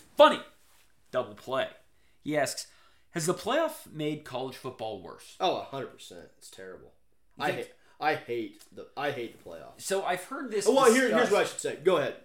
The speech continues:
Speaker 2: Go ahead.
Speaker 1: So I've
Speaker 2: Continue.
Speaker 1: heard it kind of framed this way, 'cause theoretically, including more pe-, including more teams in the mix to have a shot
Speaker 2: Yeah,
Speaker 1: at the national
Speaker 2: that's fine.
Speaker 1: championship.
Speaker 2: Yeah.
Speaker 1: I, I get that.
Speaker 2: Yeah.
Speaker 1: Um, I've heard critics argue that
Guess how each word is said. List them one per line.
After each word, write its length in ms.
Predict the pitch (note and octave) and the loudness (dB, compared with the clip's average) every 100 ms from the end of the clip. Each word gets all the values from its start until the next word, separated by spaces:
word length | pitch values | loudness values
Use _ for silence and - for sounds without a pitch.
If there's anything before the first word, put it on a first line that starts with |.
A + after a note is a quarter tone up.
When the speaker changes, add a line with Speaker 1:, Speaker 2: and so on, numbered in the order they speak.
| - | -4
Speaker 2:
Go 120 | D#3+ C#3 | 0 0
ahead. 200 | G2+ - | -4 -4
Speaker 1:
So 120 | G#3 | 0
I've 180 | G3+ A3 | 0 0
Speaker 2:
Continue. 80 | |
Speaker 1:
heard 120 | C#4+ A#3+ G3+ | -2 -2 -4
it 80 | - | -6
kind 160 | F#3+ E3+ | -6 -6
of 80 | |
framed 320 | - E3 C#3 A#2 | -4 -4 -4 -6
this 180 | B2 B2+ | -8 -6
way, 100 | A#2+ | -8
'cause 160 | C#3 | -10
theoretically, 880 | - C#4 G#3+ D#3 D3 - A#2+ A2 G#2+ - _ _ _ _ _ | -10 -8 -2 0 0 -2 -8 -8 -10 -20 _ _ _ _ _
including 580 | D3 C#3+ - G#3 G#3+ F#3 | -16 -14 -8 -6 -6 -6
more 260 | D#3 D3 D#3 | -4 -4 -6
pe-, 400 | - D3+ D3 - | -8 -12 -12 -12
including 420 | C#3 D3 A3 G#3+ | -14 -12 -10 -8
more 160 | D#3 D3 | -6 -6
teams 480 | D3 - D3+ C#3+ C3 | -6 -10 -8 -10 -12
in 160 | A#2+ A#2+ | -12 -10
the 60 | |
mix 400 | G#2 A2+ A2 - | -10 -10 -10 -12
to 80 | - | -14
have 140 | G#2 G2 | -16 -14
a 40 | |
shot 100 | - | -4
Speaker 2:
Yeah, 120 | B3 | -2
Speaker 1:
at 100 | - | -2
the 60 | A2+ | -4
national 260 | G#2+ G#2 E3 | -10 -6 -8
Speaker 2:
that's 100 | F#2 | -6
fine. 100 | G#2+ | -8
Speaker 1:
championship. 320 | E2 E2 A2 | -10 -12 -10
Speaker 2:
Yeah. 80 | A#2+ | -8
Speaker 1:
I, 200 | A#2+ B2+ | -8 -8
I 20 | |
get 280 | B2+ A#2 - | -8 -10 -12
that. 200 | - - | -16 -16
Speaker 2:
Yeah. 80 | G#2 - _ _ _ - | -18 -20 _ _ _ -8
Speaker 1:
Um, 240 | C#3+ C#3+ - | -6 -6 -8
I've 140 | C#3 | -6
heard 160 | F3+ - | -6 -8
critics 420 | - G3+ F#3+ - | -6 -4 -4 -6
argue 560 | C#3 D3+ D3+ C#3 D3 C3+ | -2 -2 -2 -6 -10 -6
that 460 | C3+ A#2+ A#2+ - | -4 -2 -2 -4